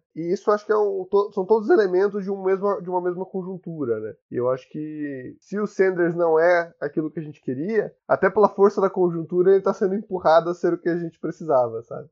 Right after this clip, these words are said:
Mas, querido, acho que se a gente ficar falando do Sanders, a gente vai falar o dia inteiro sobre ele.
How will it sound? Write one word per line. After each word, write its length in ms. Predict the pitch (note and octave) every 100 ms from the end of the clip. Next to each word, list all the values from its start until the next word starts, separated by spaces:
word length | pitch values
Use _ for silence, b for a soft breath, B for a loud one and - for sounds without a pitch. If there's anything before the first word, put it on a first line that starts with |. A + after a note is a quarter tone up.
| -
Mas, 560 | C#3 E3+ F#3 F#3 F#3 -
querido, 400 | A#3 G#3+ C#3 -
acho 100 | -
que 420 | F3+ F3+ - E3+
se 60 | D#3
a 40 |
gente 100 | F3
ficar 220 | F#3 F#3+ F3+
falando 180 | F3 D#3
do 60 |
Sanders, 300 | D#3 D#3+ E3+
a 40 | A#3+
gente 100 | F3+
vai 140 | E3+
falar 280 | E3+ E3 F3 _ -
o 100 | C#3
dia 180 | C#3 G3+
inteiro 340 | - F#3+ F3+
sobre 320 | F#3 F3+ D#3+
ele. 100 | B2+